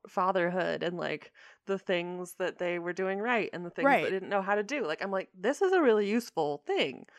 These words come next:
Speaker 2: Yeah,
Speaker 1: for new
Speaker 2: definitely.
Speaker 1: dads."
Speaker 2: Absolutely.
Speaker 1: But don't
Speaker 2: But, yeah.
Speaker 1: fucking call it a dadgler party.
Speaker 2: Yeah, you don't have to, like, disguise it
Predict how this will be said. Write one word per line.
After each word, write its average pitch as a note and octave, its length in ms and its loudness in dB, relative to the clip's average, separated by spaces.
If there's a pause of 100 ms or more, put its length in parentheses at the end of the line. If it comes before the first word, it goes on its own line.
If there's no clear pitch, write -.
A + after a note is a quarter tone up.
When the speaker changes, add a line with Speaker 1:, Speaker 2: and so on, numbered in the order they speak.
(240)
Speaker 2:
Yeah, C4+ 160 0
Speaker 1:
for F3+ 60 2
new E3 200 0
Speaker 2:
definitely. D#3 100 -4
Speaker 1:
dads." - 500 -8 (240)
Speaker 2:
Absolutely. G#3 680 -12 (220)
Speaker 1:
But - 100 -16
don't G#3 140 -4
Speaker 2:
But, G3 160 -2
yeah. G3 180 0
Speaker 1:
fucking F#3+ 140 -6
call E3+ 220 -2
it - 100 -2
a E3+ 40 -6
dadgler D#3 460 -2
party. C3+ 340 -4 (140)
Speaker 2:
Yeah, F3+ 200 -8
you F#3+ 120 -8
don't G#3 160 -8
have A3 120 -14
to, G#3+ 80 -16
like, F3 200 -10
disguise D#3+ 560 -8
it D3+ 200 -10